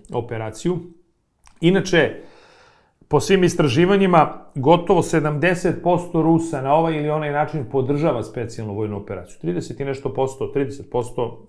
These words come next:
je ekstremno protiv, ali oko sedamdeset posto podržava specijalnu vojnu operaciju jer shvataju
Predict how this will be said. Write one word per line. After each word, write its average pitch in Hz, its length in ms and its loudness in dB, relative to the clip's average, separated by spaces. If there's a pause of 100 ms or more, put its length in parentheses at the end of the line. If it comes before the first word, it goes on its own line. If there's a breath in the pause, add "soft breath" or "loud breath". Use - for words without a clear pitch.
je 120 200 -4
ekstremno 117 360 -8
protiv, 113 340 -6 (500 soft breath)
ali 139 420 -2 (260 loud breath)
oko 160 260 0
sedamdeset 143 640 -4
posto - 400 -2
podržava 147 480 -2
specijalnu 165 460 -4
vojnu 156 160 0
operaciju 147 500 -2
jer 156 220 0
shvataju 170 840 4